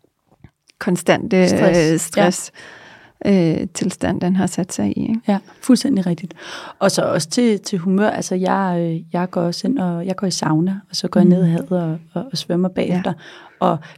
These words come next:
Speaker 2: der er ikke noget, som kan få mit gode humør i gang, som sådan en gang sauna og havdyp bagefter.
Speaker 1: Nej.
Speaker 2: Altså, det, øh, det, det hjælper mig helt vildt.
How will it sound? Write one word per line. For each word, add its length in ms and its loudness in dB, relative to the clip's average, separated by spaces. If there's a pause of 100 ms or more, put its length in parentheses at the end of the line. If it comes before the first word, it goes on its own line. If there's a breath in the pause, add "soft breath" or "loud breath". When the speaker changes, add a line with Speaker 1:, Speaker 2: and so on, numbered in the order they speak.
Speaker 2:
der 60 2
er 40 0 (160)
ikke 260 2
noget, 280 2
som 220 -2
kan 160 -6
få 300 0 (340)
mit 240 0
gode 220 4
humør 300 2
i 60 -6
gang, 260 -2 (200)
som 220 -4
sådan 140 0
en 40 2
gang 240 0
sauna 440 2 (100)
og 140 -4
havdyp 460 -2
bagefter. 260 -4
Speaker 1:
Nej. 160 2
Speaker 2:
Altså, 180 0
det, 460 2
øh, 40 -2 (500 loud breath)
det, 380 0
det 80 -2
hjælper 300 -4
mig 240 -4
helt 280 -14
vildt. 260 -10